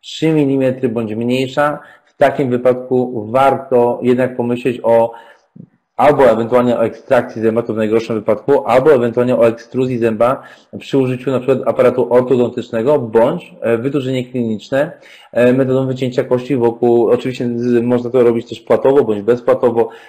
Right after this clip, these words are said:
wycięciem, em, kości wokół zęba i tym sposobem spo-, e, wytworzenie większej części koronowej tego zęba. E, okazało się, że nie miałem zbyt dużego problemu, e, tutaj z odbudową tego, mm, tej części koronowej.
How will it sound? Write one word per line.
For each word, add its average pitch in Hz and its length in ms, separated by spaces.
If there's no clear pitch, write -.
wycięciem, 123 840
em, 113 400
kości 123 320
wokół 120 480
zęba 127 260
i 120 100
tym 135 180
sposobem 123 460
spo-, 113 380
e, 113 40
wytworzenie 117 760
większej 123 320
części 110 340
koronowej 107 560
tego 104 180
zęba. 98 340
E, 113 380
okazało 147 420
się, 151 220
że 139 220
nie 139 160
miałem 156 360
zbyt 131 280
dużego 131 340
problemu, 123 880
e, 110 80
tutaj 127 240
z 117 340
odbudową 123 480
tego, 113 520
mm, 113 400
tej 117 160
części 123 300
koronowej. 117 680